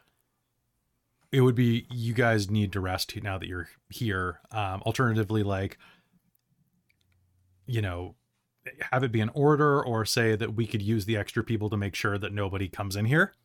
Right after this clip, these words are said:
tonight. So, you know, even though you're,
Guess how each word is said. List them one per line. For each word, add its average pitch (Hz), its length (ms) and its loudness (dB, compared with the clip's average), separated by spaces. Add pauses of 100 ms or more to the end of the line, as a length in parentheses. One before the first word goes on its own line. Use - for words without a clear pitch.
(120)
tonight. 160 420 2 (480)
So, 104 420 2
you 123 80 4
know, 104 240 0 (340)
even 151 300 4
though 131 440 4
you're, 117 360 0